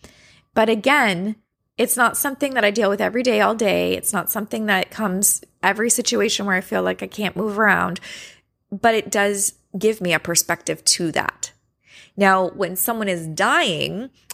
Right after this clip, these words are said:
what can happen in terms of, say, something happening during the dying experience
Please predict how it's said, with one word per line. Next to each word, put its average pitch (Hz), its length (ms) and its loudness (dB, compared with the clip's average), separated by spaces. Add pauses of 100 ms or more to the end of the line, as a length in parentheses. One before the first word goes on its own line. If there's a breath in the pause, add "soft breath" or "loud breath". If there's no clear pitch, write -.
what 190 540 0 (160)
can 202 160 -8
happen 190 480 0
in 170 120 -4
terms 170 420 -2
of, 170 140 -2
say, 160 500 0 (1300)
something 190 440 0
happening 185 500 -4
during 180 360 -4
the 175 100 -4
dying 196 340 2
experience 180 800 -2